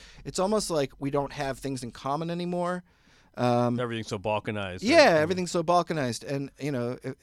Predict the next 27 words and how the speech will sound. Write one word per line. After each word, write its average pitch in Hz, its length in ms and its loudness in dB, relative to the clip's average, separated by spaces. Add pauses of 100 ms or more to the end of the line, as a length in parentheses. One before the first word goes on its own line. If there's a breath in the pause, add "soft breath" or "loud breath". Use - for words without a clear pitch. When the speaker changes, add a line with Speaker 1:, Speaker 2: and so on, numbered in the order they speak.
(280)
Speaker 1:
there 139 160 2
aren't 139 240 0
three 160 480 -2
networks 123 480 -2
to 123 100 2
watch 113 260 2
on 113 120 0
T 131 200 -2
V 135 200 0
like 95 180 -2
when 113 120 -2
you 120 120 2
and 127 80 4
I 143 120 6
were 120 120 4
growing 92 340 0
up. 82 220 -6 (320 loud breath)
Uh, 104 240 2
so 139 300 6
the - 100 -10
chances 196 360 2
are 147 80 4
good 160 400 8 (200 loud breath)
that, 156 220 6 (400)
you 156 100 -2
know, 139 160 4
forty, 170 400 6